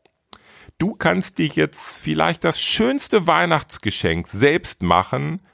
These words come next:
was du jemals bekommen hast. Arbeite an deiner Strategie, arbeite an deinem Kernkunden. Und ich kann dir nur sagen, das ist der, der größte Hebel,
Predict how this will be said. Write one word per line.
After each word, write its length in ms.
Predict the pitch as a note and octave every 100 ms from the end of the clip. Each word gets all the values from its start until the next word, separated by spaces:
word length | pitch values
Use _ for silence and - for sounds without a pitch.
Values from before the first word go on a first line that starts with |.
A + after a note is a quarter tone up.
| -
was 180 | G#2 -
du 100 | A2
jemals 960 | F#2+ G2+ A#2 D#3 E3+ C#3+ A#2+ B2+ -
bekommen 640 | - D#3+ - D3 G#2+ E2+ -
hast. 560 | - - - _ - _ _ _ _ _ _ _ _ _ - -
Arbeite 540 | A2 C3 C3+ C#3+ -
an 200 | G2+ F#2 -
deiner 340 | - C#3+ D3+
Strategie, 720 | - - C#3+ - A2 G2 G2
arbeite 440 | - A#2 A2+ A#2+ A2
an 140 | G#2
deinem 360 | G2 G#2 D3+ D3
Kernkunden. 680 | - A2+ G#2+ - F2 E2
Und 160 | D#2+ G2
ich 80 | -
kann 160 | B2+
dir 100 | C3
nur 140 | B2+ A#2
sagen, 340 | A2+ A2 F#2+
das 200 | F2+ -
ist 320 | C#3 - -
der, 320 | A2 G2+ F#2+ F#2+ _ _ _ _ _ _ _ _ -
der 100 | G2+
größte 540 | F#2+ A#2 F3 B3 - G3+
Hebel, 720 | - E3+ C#3+ F#2+ D#2 E2+